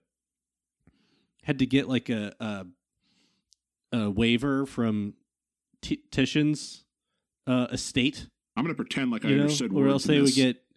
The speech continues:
Speaker 1: or else they would get sued. We wouldn't have, like, you know, a lot of other great, great paintings. Like,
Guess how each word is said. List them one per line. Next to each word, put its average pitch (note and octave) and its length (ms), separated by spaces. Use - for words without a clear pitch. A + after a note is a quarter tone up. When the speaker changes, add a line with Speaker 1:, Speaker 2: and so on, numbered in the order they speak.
Speaker 1:
or C3+ 60
else C#3+ 120
they D#3 120
would C#3+ 80
get C#3+ 160
sued. D3+ 380
We D#3 60
wouldn't E3 260
have, D#3+ 240
like, D3+ 240
you D#3+ 80
know, B2+ 440
a B2+ 60
lot C3+ 240
of C#3+ 120
other C#3 320
great, A#2+ 500
great C3 280
paintings. - 560
Like, C3 300